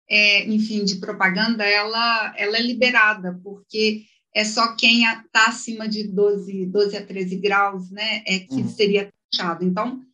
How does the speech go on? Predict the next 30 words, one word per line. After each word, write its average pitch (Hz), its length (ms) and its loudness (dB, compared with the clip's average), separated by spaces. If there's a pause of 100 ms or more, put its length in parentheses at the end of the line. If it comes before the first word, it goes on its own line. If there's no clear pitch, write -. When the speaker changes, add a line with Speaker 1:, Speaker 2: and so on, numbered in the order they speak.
(220)
Speaker 1:
não 254 200 2
pode 214 420 2
fazer 233 280 -6
propaganda 185 760 -2
de 208 160 -8
vinho, 254 460 2
nem 196 200 -8
de 202 140 -8
uísque, 254 540 0
mas 254 260 4
pode 214 260 0
fazer 214 260 -8
da 226 140 -8
cerveja. 175 640 -6 (680)
É, 208 520 2
e 302 140 6
acontece 254 1300 0 (640)
que, 262 120 2
assim, 220 540 0 (560)
é, 185 520 2
o 208 140 -2
teor 247 520 6 (240)
pode 220 240 4
ser 220 260 -2
mais 185 340 2
baixo, 226 520 6
mas 208 220 -10
você 226 260 -6
não 302 240 4
toma, 247 600 2